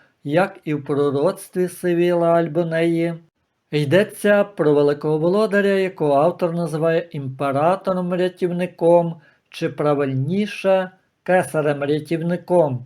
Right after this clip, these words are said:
Як пише англійська Вікіпедія, за словами автора апокаліпсису Мефодія, цитую, «Цей імператор врятує християнські землі від синів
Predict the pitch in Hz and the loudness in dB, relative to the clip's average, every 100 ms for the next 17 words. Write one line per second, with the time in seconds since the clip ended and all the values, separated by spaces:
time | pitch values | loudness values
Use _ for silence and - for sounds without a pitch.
0 | - _ _ _ _ 151 156 151 208 202 | -14 _ _ _ _ -4 -4 -2 -6 -2
1 | 202 175 185 185 - 180 175 170 180 - | -2 -2 -4 -6 -6 -4 -2 -2 -6 0
2 | 170 170 143 151 135 135 - 143 147 185 | 0 2 2 0 -2 -6 -6 -2 0 0
3 | 190 190 190 190 185 180 185 185 180 170 | 0 -2 -2 0 2 2 -2 -4 0 0
4 | 175 - 180 - 170 170 - 175 180 143 | -2 -8 -10 -6 -6 -6 -6 0 0 0
5 | 160 165 165 160 - _ _ _ _ _ | 2 4 4 0 -10 _ _ _ _ _
6 | - 175 170 170 165 160 156 _ _ _ | -4 -2 0 2 2 0 -8 _ _ _
7 | _ _ - 175 175 165 165 151 135 135 | _ _ -4 2 2 2 -4 -8 -6 -4
8 | 147 160 196 214 202 190 190 - _ _ | 2 4 4 2 0 -2 -6 -14 _ _
9 | 135 151 151 156 165 160 156 - 147 139 | -4 2 2 2 -2 -2 -2 -6 -8 -8
10 | - 156 151 185 202 196 - 190 185 147 | -6 -2 2 2 0 -6 -8 -4 -4 -4
11 | 127 160 165 156 147 143 139 - _ _ | 0 4 4 2 -2 -4 -6 -16 _ _
12 | 139 147 135 - 151 143 143 175 202 196 | -6 -6 -6 -10 -8 -8 -4 -2 -2 -4